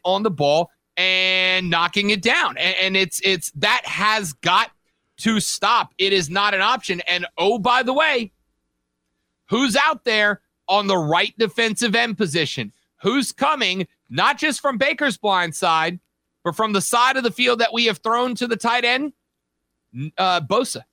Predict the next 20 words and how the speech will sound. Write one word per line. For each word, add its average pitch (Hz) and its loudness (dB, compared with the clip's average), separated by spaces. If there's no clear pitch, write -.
Nick 170 -2
Bosa, 240 0
young 214 0
Bosa - -2
is 196 0
coming. 233 0
Bosa's 285 2
an 240 2
excellent, 208 0
uh, 208 2
pass 226 -2
blocking 202 0
guy. 247 2
He 233 0
is 226 2
an 226 2
excellent, 262 0
excellent, 220 -2
uh, 196 0
finder 240 -2